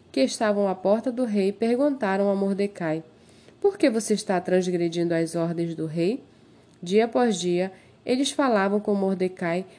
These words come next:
mas ele não lhe dava ouvidos. Então contaram isso a Amã, para ver se as palavras de Mordecai se manteriam em pé, porque ele lhes havia declarado que era judeu.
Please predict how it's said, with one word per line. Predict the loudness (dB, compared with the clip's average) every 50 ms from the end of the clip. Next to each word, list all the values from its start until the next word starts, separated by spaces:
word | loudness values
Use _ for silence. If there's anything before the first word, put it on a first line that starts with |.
| -20 -4 0
mas | 2 2 2 4 2
ele | 2 2 2
não | 2 2 2 2
lhe | 2 2
dava | 2 2 0 0 2 0
ouvidos. | 0 0 0 0 0 0 0 0 -2 -4 -6 -10 -18 -20 -20 -20 -20 -10 -2 0
Então | 0 2 4 4 2 4
contaram | 4 2 2 2 2 2 2 4 4 6
isso | 6 6 4 2 0 0
a | 2 2
Amã, | 2 2 0 -2 -2 -4 -6 -10 -14 -20 -20 _ -4
para | 0 2 2 2 2
ver | 0 0 0 2 2 2 0 -2
se | -2 -2
as | -2 -2 -2 -2
palavras | -2 0 0 2 2 2 2 0 0 -2
de | -2
Mordecai | -2 0 0 0 0 -2 -4 -4 -6 -6 -4 -4 -4 -4 -6 -10 -18 -20 -16
se | -8 -4 -2 0
manteriam | 2 2 2 2 2 2 2 4 4 4 4
em | 2 2 0
pé, | -4 -6 -4 -4 -4 -4 -6 -10 -16 _ -20 -20 -20 -20 -20 -20 _ _ -2
porque | 0 0 0 -2 -4 -4 -2 0 0 0 -2 -4 -4
ele | 0 2 4 4 4 4 4 2
lhes | 2 2 2 0 0 0
havia | 0 -2 -2 -2 0 0 0 0
declarado | 0 -2 -2 -4 -4 -2 -2 0 0 0 -2 -2 -2 -4
que | -4 -4 -4
era | -2 -2 -2 -4
judeu. | -4 -4 -6 -6 -6 -4 -4 -2 -2 -4